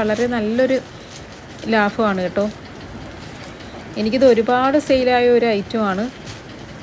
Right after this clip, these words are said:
ഇതിപ്പം ആയിരത്തി ഇരുന്നൂറ്റി തൊണ്ണൂറ്റി ഒൻപതിനൊക്കെ ആ, ഒൻപതിന്,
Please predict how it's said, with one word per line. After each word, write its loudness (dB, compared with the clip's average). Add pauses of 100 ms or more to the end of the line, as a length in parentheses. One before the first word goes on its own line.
(200)
ഇതിപ്പം 2 (300)
ആയിരത്തി 2
ഇരുന്നൂറ്റി 0
തൊണ്ണൂറ്റി 0
ഒൻപതിനൊക്കെ 0
ആ, 2 (240)
ഒൻപതിന്, 2